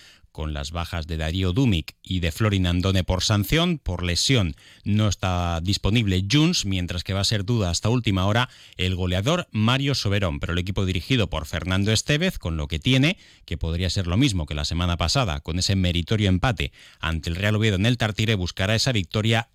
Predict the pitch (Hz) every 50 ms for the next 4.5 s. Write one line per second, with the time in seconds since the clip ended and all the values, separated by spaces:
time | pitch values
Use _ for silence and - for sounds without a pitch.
0 | _ _ - - 107 101 95 98 92 90 - 107 - 117 123 117 107 92 - 95
1 | 90 - - 110 95 90 104 113 - - 117 107 117 131 123 107 120 139 127 104
2 | 87 - 87 104 123 120 101 92 95 104 110 - - - - - - - - 104
3 | 110 117 117 113 85 - 90 90 80 95 90 87 85 78 76 82 85 80 76 73
4 | 69 67 65 - - 71 65 67 67 -